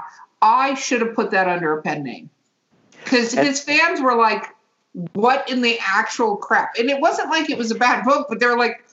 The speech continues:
Speaker 1: "What the fuck is this? What is this?"
Speaker 2: Uh, yeah, and, and I, I don't think I've had enough of a departure from my,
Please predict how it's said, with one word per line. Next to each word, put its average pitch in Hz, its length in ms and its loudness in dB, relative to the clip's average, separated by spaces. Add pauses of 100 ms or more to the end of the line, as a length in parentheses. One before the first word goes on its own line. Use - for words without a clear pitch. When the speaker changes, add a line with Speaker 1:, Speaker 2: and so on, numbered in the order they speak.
(320)
Speaker 1:
"What 330 200 0
the - 140 -18
fuck 359 220 2
is - 160 2
this? 330 560 2
What 262 160 0
is - 300 -2
this?" - 460 -2 (760)
Speaker 2:
Uh, 143 320 4
yeah, 165 300 4
and, 165 260 0
and 170 140 2
I, 208 280 2
I 190 120 2
don't 208 200 0
think 190 120 0
I've 170 200 2
had 156 260 2
enough 127 540 0
of 135 120 2
a 120 60 4
departure 107 920 0
from 110 420 2
my, 92 560 2